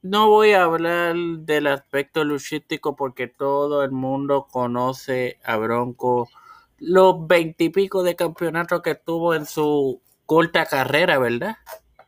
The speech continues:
Eh, vo-, vamos a hablar de, del, del señor Ramón Álvarez como libretista,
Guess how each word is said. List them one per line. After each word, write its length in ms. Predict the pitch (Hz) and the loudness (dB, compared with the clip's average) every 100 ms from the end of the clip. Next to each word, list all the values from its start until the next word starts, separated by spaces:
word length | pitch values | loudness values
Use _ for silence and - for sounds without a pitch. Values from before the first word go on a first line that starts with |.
| _ _ _ - - - - | _ _ _ -6 -6 -6 -2
Eh, 600 | 170 165 156 139 110 - _ _ _ _ - - _ _ _ _ _ _ _ _ _ _ _ _ - | 2 4 4 2 0 -4 _ _ _ _ -12 -12 _ _ _ _ _ _ _ _ _ _ _ _ -10
vo-, 380 | 170 214 214 - | 4 4 4 2
vamos 560 | 180 220 220 233 - - | 4 4 4 -2 -4 0
a 120 | 180 | 0
hablar 520 | 170 175 175 165 151 143 | 0 -2 -2 -2 -4 -6
de, 320 | 139 139 131 - _ _ | -4 -4 -6 -16 _ _
del, 580 | 147 151 143 143 - _ _ _ | -2 0 0 -4 -12 _ _ _
del 640 | 139 156 151 147 147 147 - _ _ _ _ _ _ _ _ _ _ _ _ _ _ _ _ _ | -2 2 4 2 -4 -8 -14 _ _ _ _ _ _ _ _ _ _ _ _ _ _ _ _ _
señor 520 | 170 170 165 175 185 | 0 0 0 -2 0
Ramón 440 | 185 160 160 170 175 | 0 0 0 -4 -4
Álvarez 380 | 175 180 180 175 | -2 0 0 -2
como 260 | 151 143 | -2 0
libretista, 800 | 135 131 123 120 147 - _ - | 0 0 0 -4 -8 -10 _ -20